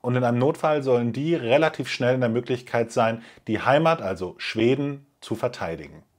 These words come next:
Bis zweitausendneun hatte Schweden die Wehrpflicht, die hat es dann damals ausgesetzt,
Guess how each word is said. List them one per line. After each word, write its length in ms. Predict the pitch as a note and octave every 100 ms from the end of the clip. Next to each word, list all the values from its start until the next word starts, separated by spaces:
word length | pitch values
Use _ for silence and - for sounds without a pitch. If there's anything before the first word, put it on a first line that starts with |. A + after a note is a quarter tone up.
| _
Bis 180 | D#3+ -
zweitausendneun 760 | D#3 D3 C#3+ C#3 B2+ B2+ E3
hatte 200 | C#3+ C#3
Schweden 540 | - A#2 A#2 A#2+ B2 A2
die 220 | G2 F2
Wehrpflicht, 680 | G2+ B2+ - F#3+ A3+ - - _
die 260 | G#2+ G#2+ G#2+
hat 180 | G#2 G2+
es 120 | -
dann 140 | F#2+
damals 540 | F#2+ F#2+ F#2 - - -
ausgesetzt, 800 | B2 D3+ F3 E3+ F#3+ - -